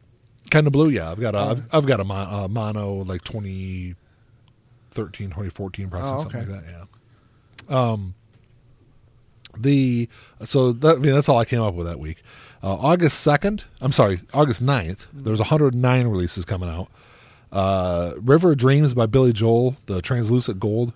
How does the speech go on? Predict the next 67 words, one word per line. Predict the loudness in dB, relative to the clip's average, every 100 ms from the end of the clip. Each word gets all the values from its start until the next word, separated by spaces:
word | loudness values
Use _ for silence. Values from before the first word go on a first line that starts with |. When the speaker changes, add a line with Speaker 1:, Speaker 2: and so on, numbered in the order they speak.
| -10
Speaker 1:
is | -8
coming | -4 -2 -2
out. | -4 -8
Speaker 2:
Mm-hmm. | -12 -14 -16 -20 _ _ _
Speaker 1:
I'm | -2
not |
a | 0
big | -2
fan | -2 -4
of | -2
the |
album, | -4 -4 -6 -8
but | -8 -8 -4
Bi-, | -4 -4 -10
Speaker 2:
Yeah. | -10 -8 -10 -6
Speaker 1:
I | -4
don't | -2
know | -2
if | 0
I've | -2
got | -2 -2
any | -4
Billy | -4 -6 -8
Joel | -10 -10
now | -8 -8
that |
I | -8
think | -10
about | -10 -10 -12
it. | -16 -20 _ _ _ _ _ _ _ _
Speaker 2:
Uh, | -6 -2 -2 -4
I'll, | -10 -8
there's | -2 0
a | 0
few | -2 0
I'll, | 0 -2 -6
I'll | -8 -6
end | -8
up | -10 -8
getting, | -8 -6 -8 -12 -12
but | -10 -8 -10 _ _ _ _
I'm | -16 -6
not, | -4
Speaker 1:
I'd, | -4
Speaker 2:
I'm | -6 -10 -4
Speaker 1:
I'd | -2
Speaker 2:
not | 2
Speaker 1:
prob-, | 4 2 0 -6
Speaker 2:
a |
Speaker 1:
I'm | -6
probably | 0 4 4
more | 4 2
apt | 2 0
to | 0
buy | 2 2
a | 2
greatest | 0 -2 -2 -2
hits | -4 -4 -6 -18 _ _ _ -10
of | -6
Billy | -2 -2
Speaker 2:
Yeah, | 0 2 2
Speaker 1:
Joel's |
Speaker 2:
maybe, | 2 0 -2
Speaker 1:
and | -2
Speaker 2:
but | -2
I, | -2
I | -2